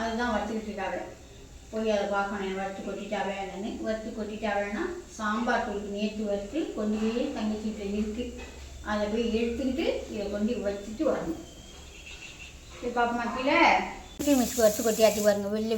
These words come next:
வெள்ளையேன்னு எவ்வளோ சூப்பரா பொரிஞ்சிருக்கு பாரு கையில. வாசம் கும்முன்னு இருக்கு.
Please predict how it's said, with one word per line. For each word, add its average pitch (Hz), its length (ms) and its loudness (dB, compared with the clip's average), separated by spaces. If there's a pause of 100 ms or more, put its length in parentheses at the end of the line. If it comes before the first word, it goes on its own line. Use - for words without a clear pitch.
வெள்ளையேன்னு 269 440 8 (100)
எவ்வளோ 254 220 6 (120)
சூப்பரா 285 580 6
பொரிஞ்சிருக்கு 233 420 2
பாரு 202 160 4
கையில. 208 220 2 (800)
வாசம் 233 480 2
கும்முன்னு 247 680 4
இருக்கு. 202 200 -4